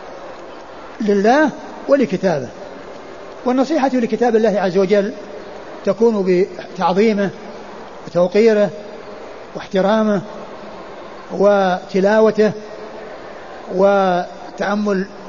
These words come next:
ما فيه وتأمل معانيه والاعتبار بما فيه من العبر والعظات وامتثال أوامره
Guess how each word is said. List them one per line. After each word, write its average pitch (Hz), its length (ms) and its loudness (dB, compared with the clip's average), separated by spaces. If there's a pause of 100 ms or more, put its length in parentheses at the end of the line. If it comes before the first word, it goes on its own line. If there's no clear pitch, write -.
(260)
ما 196 180 2
فيه 202 300 4 (800)
وتأمل 196 440 0
معانيه 202 480 4 (640)
والاعتبار 196 640 2 (300)
بما 196 260 0
فيه 196 300 2
من 190 120 0
العبر 208 380 4 (800)
والعظات 196 560 4 (1200)
وامتثال 196 1600 0
أوامره 214 540 4